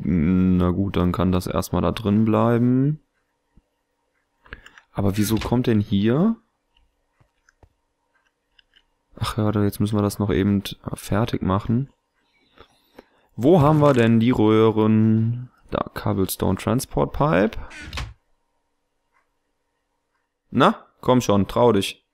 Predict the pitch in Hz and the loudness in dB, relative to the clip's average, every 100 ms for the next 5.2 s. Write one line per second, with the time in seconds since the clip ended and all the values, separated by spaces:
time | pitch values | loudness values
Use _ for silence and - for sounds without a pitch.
0 | _ _ 101 95 - - 57 60 - _ | _ _ -4 -4 -4 -4 -2 -4 -6 _
1 | _ _ _ _ _ _ 104 104 135 101 | _ _ _ _ _ _ -6 2 4 4
2 | 104 - _ _ _ _ _ _ _ _ | 0 -8 _ _ _ _ _ _ _ _
3 | - - - - _ - 117 120 117 - | -20 -20 -20 -20 _ -4 -2 0 0 0
4 | 98 107 - - 98 90 95 92 92 87 | -2 0 -2 0 0 2 0 0 0 0
5 | - 120 | -4 -8